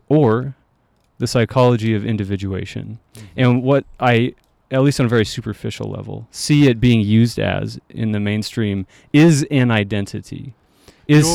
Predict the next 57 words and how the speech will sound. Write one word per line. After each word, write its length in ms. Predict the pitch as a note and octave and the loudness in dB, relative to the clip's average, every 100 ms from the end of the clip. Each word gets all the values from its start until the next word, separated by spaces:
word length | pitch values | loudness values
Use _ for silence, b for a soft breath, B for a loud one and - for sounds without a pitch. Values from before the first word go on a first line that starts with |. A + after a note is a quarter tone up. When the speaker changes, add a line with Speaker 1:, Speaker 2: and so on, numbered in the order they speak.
| D3+ | -2
Speaker 2:
You're, 80 | |
like, 200 | A#2 C#3+ | -6 -6
you're 220 | B2+ E3 D#3+ | -4 -4 -2
this, 560 | D3 D3 D3 C3+ - _ | -4 -6 -8 -12 -20 _
I'm 340 | B2 C3 C#3 C#3+ | -12 -10 -4 2
Speaker 1:
I 160 | E3 | 4
am 220 | F#3 F3 | 6 6
an 120 | D3+ C#3 | 6 4
Speaker 2:
this. 80 | |
Speaker 1:
E 180 | D3 D3 | 4 4
N 240 | C#3 C3+ B2+ | 4 4 4
F 380 | B2 A#2+ - - A#2 | 2 0 -4 -18 -8
J. 480 | A#2 F#2+ F#2+ - B2+ | -4 -2 -4 -10 -14
Speaker 2:
Yeah, 240 | A#2 A#2 | -14 -10
yeah. 20 | G#2+ | -2
Speaker 1:
I 560 | C#3+ D#3 D#3 D3+ D3 B2+ _ _ _ _ _ b b - | 2 4 4 4 2 -4 _ _ _ _ _ b b -12
Speaker 2:
Oh, 60 | |
you're 240 | C#3+ E3 E3 | -8 -4 -2
a 60 | |
Speaker 1:
am 100 | C3+ | 0
Speaker 2:
J, 400 | A#2+ C3+ D#3 C#3 | 2 2 0 -2
Speaker 1:
an 60 | A#2+ | -6
Speaker 2:
so 140 | - | -12
you 180 | A#2+ A#2+ | -12 -12
p-, 180 | A#2+ - B2+ | -16 -18 -12
you 80 | |
like 140 | C3 C3+ | -10 -10
to 80 | A#2+ | -12
plan 260 | - B2 | -12 -10
and 100 | A2+ | -10
structure, 440 | G#2 - A#2+ - G#2+ | -12 -10 -10 -10 -16
and 100 | G#2 | -12
I 140 | B2 | -10
don't 160 | B2 B2 | -8 -8
like 100 | A2+ | -10
to 60 | G2+ | -12
plan 180 | A2 | -14
and 80 | G#2 | -14
structure, 280 | - G2+ G2 | -14 -18 -18
so 120 | F2+ | -16
we're 100 | A2 | -12
gonna 120 | B2 | -10
have 100 | A#2 | -12
conflict 480 | - A#2+ A#2 A2+ G#2 | -12 -10 -10 -10 -14
at 140 | G2 F#2+ | -12 -10
work, 160 | A2 | -10
and 40 | - | -10
we're 40 | F#2+ | -14
gonna 60 | |
have 60 | F#2 | -16
to 60 | - | -16
figure 220 | G#2 G2 | -14 -12
that 160 | F#2 | -12
out. 160 | F2 C#2+ | -14 -6
Speaker 1:
It 120 | C#3+ C#3 | 0 4
has 160 | D#3+ | 4
become 800 | C3+ D3 C3 - C#3 D3+ D3+ D3 | 2 0 0 0 2 2 2 -2